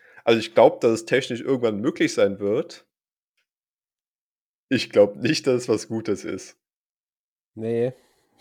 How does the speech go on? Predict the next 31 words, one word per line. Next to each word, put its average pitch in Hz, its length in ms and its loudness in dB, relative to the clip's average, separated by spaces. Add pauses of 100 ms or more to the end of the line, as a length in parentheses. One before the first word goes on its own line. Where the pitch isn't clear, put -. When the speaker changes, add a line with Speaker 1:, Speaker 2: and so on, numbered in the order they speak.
(140)
Speaker 2:
<laughs> - 120 -4
Fühlt - 380 -12
sich 110 160 -8
auch 110 140 -8
eher 104 160 -6
schwierig 101 420 -14
an. 95 160 -12 (1500)
Speaker 1:
Aber 104 120 4
du 104 80 0
kannst 110 220 0
es 104 100 -8
ja 107 80 2
ni-, 104 260 -4
auch 104 180 2
nicht 101 180 -8
aufhalten. 92 580 -6 (1600)
Es - 120 -10
gibt - 160 -4
einen 113 160 4
sehr 120 200 2
guten 127 300 -8
Film, 123 400 -4
wo 104 140 0
es 104 140 -6
genau 107 240 2
darum 104 400 0
geht, 110 360 -4
mit 98 200 -10
Johnny 101 260 -2
Depp. - 420 2 (1080)
Transzendenz. 98 1080 2